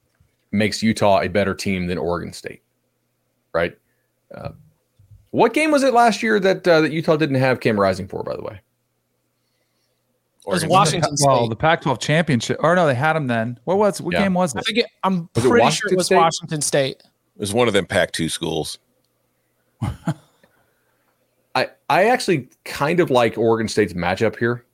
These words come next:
Speaker 1: Um, Oregon State, all credit to Washington State, as we gave them on the Monday show and, and the Sunday night show. Like, their passing game is legitimately really good.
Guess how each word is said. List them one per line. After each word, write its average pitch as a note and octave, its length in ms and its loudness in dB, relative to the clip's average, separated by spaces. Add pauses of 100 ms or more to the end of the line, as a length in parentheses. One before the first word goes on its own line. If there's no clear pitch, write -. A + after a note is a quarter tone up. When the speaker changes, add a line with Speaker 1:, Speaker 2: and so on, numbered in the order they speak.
(380)
Speaker 1:
Um, F#3 300 -2 (580)
Oregon E3+ 300 4
State, C#3 420 2 (1120)
all C3 180 6
credit C#3+ 260 4
to A2+ 60 0
Washington G2+ 340 2
State, E2+ 200 -6
as F2+ 120 -6
we F2 100 -12
gave F#2 180 0
them F#2 100 -2
on F2+ 240 0
the F2 60 -4
Monday F2 260 -4
show E2+ 320 -2
and, E2 120 -8
and F2 120 -6
the F2 60 -8
Sunday F2+ 220 -4
night D#2+ 180 -4
show. - 240 -8
Like, - 100 -10 (140)
their A2 160 0
passing B2+ 320 0
game G2+ 200 2
is F#2 140 -2
legitimately G2+ 480 0
really F2 220 -4
good. - 180 -8